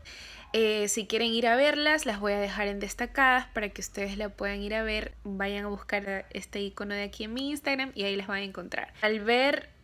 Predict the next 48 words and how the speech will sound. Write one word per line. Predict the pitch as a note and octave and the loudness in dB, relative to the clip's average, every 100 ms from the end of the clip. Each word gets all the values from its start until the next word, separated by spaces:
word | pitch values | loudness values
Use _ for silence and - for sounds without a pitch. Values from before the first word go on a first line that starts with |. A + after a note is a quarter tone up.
| - | 0
las | B3 A#3 | 2 2
historias | A3+ - A#3+ B3 - | -4 -2 0 0 -2
que | A#3+ | -2
ella | A#3+ A#3+ | -2 -2
publicaba | A#3+ A3 G#3+ A3 A3 | -2 -2 2 4 6
de | A3 G#3+ | 4 0
otras | G#3+ A3+ - | -4 -8 -6
chicas, | - A#3+ A3+ | -4 -4 -2
la | G#3+ | 2
verdad | G3+ G3 G3 | 2 0 -2
es | |
que | - | -4
yo | G#3+ G#3 | -4 -4
me | G#3+ | -2
quedaba | G#3+ G#3 G#3 | 2 2 2
como | G#3 G#3 | -6 -8
que, | A3 B3 | -4 -2
"Ay, | B3+ B3 | 0 -2
no, | B3 A#3+ A#3+ | -4 -4 -4
no | A#3 | -4
creo | A#3+ A#3 | -6 -4
que | |
me | A3+ | -4
vaya | A3 A#3 | -4 -4
a | |
escoger", | - G3+ G#3 G3+ | -6 -8 -6 -6
porque | G3+ G3 G3 F#3+ - - - | -10 -10 -10 -10 -16 -16 -6
las | G#3+ | -4
otras | G#3+ G#3 G#3 | -2 -4 -4
chicas | A#3+ A3+ A3 | -4 -4 0
ya | G3+ | -2
tenían | G3 G3+ G3 G3 G3 | -2 -6 -4 -4 -4
su | - | -6
agenda, | G3 G3 C4+ C4 C4 B3 A#3 A3+ A3 A#3 | -6 -4 -2 0 -2 -2 -2 -2 -4 0
contenido | B3 A3+ A3+ G#3+ A3 | 0 0 -2 0 -2
muy | A3 G#3+ G#3+ | -2 -4 -4
chévere, | - A#3 A3 G#3+ G#3 G#3 G3+ - G#3+ | -2 0 2 2 0 -2 -4 -14 -10
como | G#3 G3 | -6 -6
tenían | G3 G3 G3 G3 | -6 -4 -4 -2
la | |
agenda | G3+ G3+ G3+ | -4 -4 -6
físicamente, | G3+ - - A3+ A#3 A#3 | -8 -10 -8 -6 -4 -6
pero | B3 A#3 | -2 -2
yo | A3 A3+ A#3+ | 0 0 0
dije, | A#3 A3 | 0 -4
"A | G#3+ | -4
ver, | A3+ B3+ | -2 -2
Adriana, | B3 B3+ C4 C4 C4 | -2 -4 -4 -6 -8